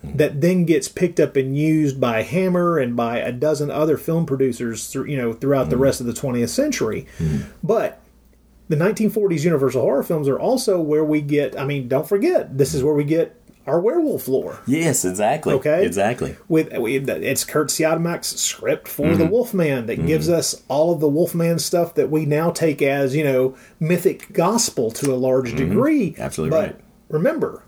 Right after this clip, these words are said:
Speaker 2: all of this mythology, all this monster mythology was built out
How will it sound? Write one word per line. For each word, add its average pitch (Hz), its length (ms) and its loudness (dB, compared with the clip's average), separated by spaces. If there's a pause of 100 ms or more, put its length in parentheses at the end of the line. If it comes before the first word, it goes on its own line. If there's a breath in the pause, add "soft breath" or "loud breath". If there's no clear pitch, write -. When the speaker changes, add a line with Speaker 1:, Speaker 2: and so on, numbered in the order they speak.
(120)
Speaker 2:
all 226 320 2
of 220 120 0
this 233 240 0
mythology, 190 500 0
all 151 220 2
this 226 160 0
monster 185 420 -2
mythology 208 500 -2
was 120 200 0
built 156 560 0 (160)
out 190 340 -2